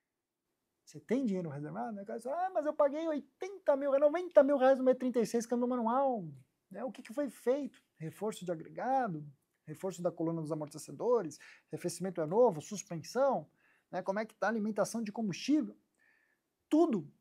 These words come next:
tem peça, não é bicho de sete cabeças, mas assim, você comprou um carrinho desse sambado, vem a primeira de dez, aí depois vem quinze, pra você deixar o carrinho em ordem, né? Essas opções que eu dei de Sandero R S,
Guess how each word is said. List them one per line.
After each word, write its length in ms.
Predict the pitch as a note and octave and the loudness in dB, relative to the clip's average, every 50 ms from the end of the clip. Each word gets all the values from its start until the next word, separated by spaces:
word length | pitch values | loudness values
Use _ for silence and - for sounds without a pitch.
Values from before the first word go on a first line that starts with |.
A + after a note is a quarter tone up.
| _ _ _ | _ _ _
tem 160 | - G#3 A3+ | -14 -14 -10
peça, 400 | A3+ - G3+ G3 F#3 - - E3 | -6 -4 -4 -4 -4 -6 -10 -10
não 140 | D#3 E3 E3+ | -8 -6 -4
é 60 | G3+ | -4
bicho 260 | G3 F#3 G3 - - | -4 -4 -6 -6 -8
de 60 | G3+ - | -8 -6
sete 180 | A3 A3 A3 | -6 -6 -4
cabeças, 520 | - C4+ A#3+ A3 A3 G#3+ G3+ - - D#3 C#3+ | -2 -2 -2 0 -2 -4 -4 -8 -10 -10 -8
mas 180 | D3+ E3+ F3 F#3 | -6 -6 -6 -6
assim, 280 | F#3 - - F#3 E3+ | -8 -8 -6 -6 -6
você 160 | D#3 - F#3+ | -6 -6 -6
comprou 360 | F3+ - F3+ E3 - A3 B3+ C4+ | -4 -4 -4 -2 -2 -2 -2 0
um 20 | |
carrinho 300 | C4 A#3+ G3+ F#3+ G3+ F#3+ | 0 0 0 0 0 -2
desse 160 | F3+ F#3 F#3 | -2 -4 -4
sambado, 540 | - - F3 D#3 D#3 F#3+ A3 A3 G3+ F#3 F#3+ | -6 -6 -6 0 2 2 2 2 2 -2 -4
vem 180 | E3+ G3+ A3 A3+ | -6 -6 -6 -6
a 60 | G#3+ | -6
primeira 360 | - G#3+ G#3+ G#3+ A3 A3+ A3 | -6 -6 -4 -4 -2 -4 -4
de 100 | G3 A3 | -4 -4
dez, 440 | F#3 F#3 G#3+ A3 A3 G#3+ G3+ F3+ F3+ | -4 -4 -4 -4 -4 -8 -10 -8 -8
aí 60 | F3+ | -8
depois 240 | F#3 F3+ - G#3 F#3+ | -8 -8 -8 -8 -8
vem 140 | G#3+ A3+ G#3 | -8 -8 -10
quinze, 580 | G3+ _ - A3+ A#3+ A#3+ A#3 A3 F#3 C#3+ C#3 C3+ | -10 _ -12 -10 -10 -8 -6 -6 -6 -8 -8 -12
pra 400 | - _ _ _ _ _ _ - | -18 _ _ _ _ _ _ -12
você 100 | - A3 | -8 -6
deixar 240 | A3+ G#3+ - - | -4 -4 -2 -2
o 60 | A#3+ A#3+ | -2 0
carrinho 320 | - A#3+ G3+ G3+ B3 B3 | 2 2 2 2 2 2
em 60 | G#3+ | 4
ordem, 360 | F#3+ G#3+ A#3 G3+ E3+ D3+ C#3 - _ _ _ _ | 8 8 8 8 6 0 -10 -14 _ _ _ _
né? 240 | - F3 G3+ G3+ - | -14 -12 -12 -10 -10
Essas 280 | E3+ E3+ - G#3 G3+ G3+ | -10 -6 -4 -2 0 0
opções 360 | B3+ B3 - - C#4+ D#4 - | 0 -2 0 0 0 0 2
que 80 | - B3+ | 2 2
eu 40 | G#3+ | 2
dei 160 | F#3 F#3+ F3 | 4 2 2
de 80 | D#3 | 0
Sandero 300 | - - F3+ F#3 A#3+ C4+ | -2 -4 -2 0 2 2
R 100 | B3+ A3 | 4 4
S, 400 | G3+ F3 D3+ C#3+ - - - - | 2 2 2 0 -4 -10 -12 -14